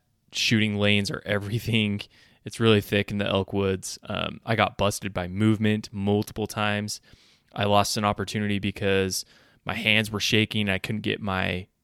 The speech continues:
release onto the string. And then last year, I had a deer tag, and I, this was the year that I was chasing that big buck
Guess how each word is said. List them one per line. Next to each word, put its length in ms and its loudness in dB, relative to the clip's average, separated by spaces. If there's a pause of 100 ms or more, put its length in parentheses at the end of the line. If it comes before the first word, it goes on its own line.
(480)
release 640 2
onto 280 0
the 80 -2
string. 560 -2 (840)
And 180 -2
then 220 4
last 460 4
year, 460 2 (200)
I 60 -4
had 240 4
a 60 0
deer 260 0
tag, 580 2 (140)
and 520 -2 (720)
I, 440 2 (100)
this 180 -4
was 140 -6
the 80 -2
year 200 2
that 120 4
I 80 4
was 140 0
chasing 640 -2
that 180 -4
big 240 -2
buck 240 0